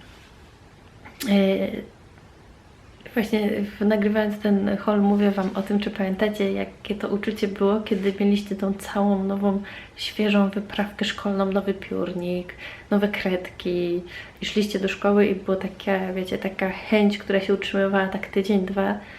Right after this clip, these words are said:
żeby wszystko było tak pięknie prowadzone, tematy podkreślone, wszystko takie po prostu śliczne, kolorowe. Mieliście tak?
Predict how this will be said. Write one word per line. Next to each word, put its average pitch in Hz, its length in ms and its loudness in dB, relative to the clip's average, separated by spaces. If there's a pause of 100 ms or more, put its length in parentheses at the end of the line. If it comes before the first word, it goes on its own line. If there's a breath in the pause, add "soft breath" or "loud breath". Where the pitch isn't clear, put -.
(220 loud breath)
żeby 202 200 -2
wszystko 208 320 0
było 196 180 0
tak 202 240 -4
pięknie 202 340 -2
prowadzone, 190 720 -2
tematy 190 480 -2
podkreślone, 196 800 -2
wszystko 196 260 -6
takie 202 260 -4 (220)
po - 60 -16
prostu 208 320 -6
śliczne, 202 580 0
kolorowe. 202 520 -2 (500 loud breath)
Mieliście 202 420 2
tak? 208 340 -4